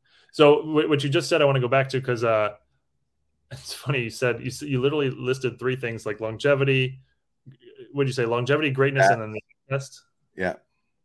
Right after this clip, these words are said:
Speaker 1: I, I totally wanna design, this is, like, a long-term dream project. I totally wanna design a Hall of Fame criteria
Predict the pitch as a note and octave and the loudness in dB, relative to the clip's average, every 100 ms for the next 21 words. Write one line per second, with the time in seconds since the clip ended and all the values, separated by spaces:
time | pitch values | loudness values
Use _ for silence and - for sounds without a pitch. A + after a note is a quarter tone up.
0 | _ _ _ _ _ - B2+ C3 C3 D3+ | _ _ _ _ _ -10 -6 2 2 2
1 | C3+ C3+ C3+ - - E3 F3+ E3+ D3+ C#3 | -2 -12 -14 -14 -2 2 2 2 0 0
2 | C3 A#2 A2+ A#2+ B2 A#2 A#2 B2 B2 A2 | 0 -2 -2 -2 -2 -4 -6 -8 -6 -6
3 | G#2 G2 G2 C3+ _ _ _ _ - A2 | -6 -6 -8 -12 _ _ _ _ -8 -4
4 | A2+ A2+ A#2 G#2+ G2+ G2 G#2+ G#2+ G#2 - | -4 -4 -6 -6 -10 -8 -8 -6 -10 -6
5 | G2+ G2 G2 F#2 - C3+ D3 F3 F3 D3+ | -4 -4 -6 -8 -4 -2 2 2 4 2
6 | C#3 B2 C3 B2 B2+ B2+ A#2+ A2+ A2 G#2 | 2 2 2 0 0 -4 -4 -2 -2 -4
7 | - _ _ _ - B2+ C#3 C3+ C#3 C3 | -10 _ _ _ -2 2 2 0 -4 0
8 | C3 A#2+ - A#2+ A2+ A2 G#2 | -2 -2 -4 -2 -2 -2 -2